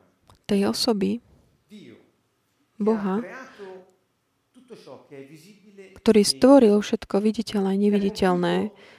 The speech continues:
ktorý uskutočnil všetky divy a zázraky, ktoré sú vyrozprávané v Biblii od, od začiatku až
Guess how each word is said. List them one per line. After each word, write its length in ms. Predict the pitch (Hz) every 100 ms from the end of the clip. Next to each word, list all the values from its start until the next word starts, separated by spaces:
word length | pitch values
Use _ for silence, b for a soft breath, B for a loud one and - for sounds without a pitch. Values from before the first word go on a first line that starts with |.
| b
ktorý 420 | - - 226 226
uskutočnil 880 | 277 - - 208 - 208 196 185 202
všetky 320 | - - 220
divy 360 | 220 254 214 202
a 60 |
zázraky, 720 | 196 208 196 196 190 180 202 262 - 143 135 127 - _ _ _ _ -
ktoré 260 | 170 214
sú 140 | 208 220
vyrozprávané 720 | 220 214 - 214 202 196 190
v 160 | 190 196
Biblii 280 | 202 190 185
od, 240 | 185 180
od 160 | - 196
začiatku 540 | 214 208 208 - -
až 240 | 190 196